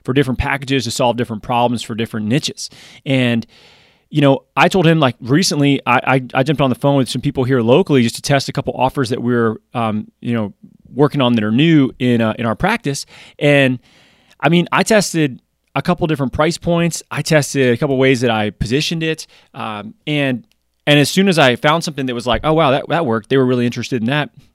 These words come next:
then that's what I kept. And then I kinda used that the next time, and then I started testing, uh, price ceilings of when do I start getting objections and pushback and stuff like that, uh, from, from what the packages that we're putting together. So that's,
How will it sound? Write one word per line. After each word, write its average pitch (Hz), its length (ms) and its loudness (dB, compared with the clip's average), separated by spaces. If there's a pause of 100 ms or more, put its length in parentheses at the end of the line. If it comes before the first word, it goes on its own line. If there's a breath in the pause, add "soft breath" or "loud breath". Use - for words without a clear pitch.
(160)
then 123 120 0
that's 135 180 0
what 151 80 -2
I 147 60 0
kept. - 340 -2
And 135 100 -4
then 135 80 2
I 127 140 2
kinda 139 320 -2
used 123 260 0
that 156 280 2 (320 soft breath)
the 139 60 -8
next 180 220 0
time, 135 220 2
and 135 80 0
then 139 80 2
I - 20 2
started 131 280 0
testing, 143 480 -2 (400 soft breath)
uh, 120 200 2 (320)
price 185 240 2
ceilings 95 340 -4
of 104 100 -6
when 135 160 4
do 156 100 4
I 147 40 4
start 135 220 0
getting 139 380 2
objections 131 600 0
and 107 80 -6
pushback 131 540 2
and 127 100 -10
stuff - 180 -4
like 117 180 -2
that, 123 280 2 (300 loud breath)
uh, 107 200 0
from, 123 420 0
from 131 260 -2
what 120 220 0
the 117 100 -2
packages 123 540 -2
that 110 100 -4
we're 113 140 -2
putting 107 200 -6
together. 139 320 -2 (520 loud breath)
So 170 260 2
that's, 180 280 0